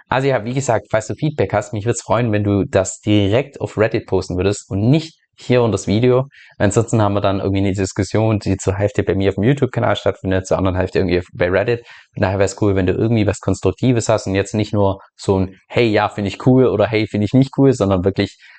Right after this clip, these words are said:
äh, eigene Gedanken, irgendwelche Kritik oder Ähnliches, dass du das direkt auf bei Reddit postest, dass wir das alles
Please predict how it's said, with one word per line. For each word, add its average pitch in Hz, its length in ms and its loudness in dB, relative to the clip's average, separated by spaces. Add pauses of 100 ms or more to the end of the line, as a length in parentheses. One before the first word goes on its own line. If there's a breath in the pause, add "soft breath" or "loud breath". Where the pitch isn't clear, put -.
(140 loud breath)
äh, - 60 -2
eigene 113 480 -2
Gedanken, 104 520 -2
irgendwelche 95 440 2
Kritik - 380 -2
oder 90 160 2
Ähnliches, 104 480 -2 (280 loud breath)
dass - 180 -2
du 101 80 0
das 107 180 0
direkt 107 280 -4
auf 156 80 0
bei 92 140 2
Reddit 101 300 0
postest, - 500 -4
dass 85 160 0
wir - 60 -2
das 92 260 0
alles - 480 -4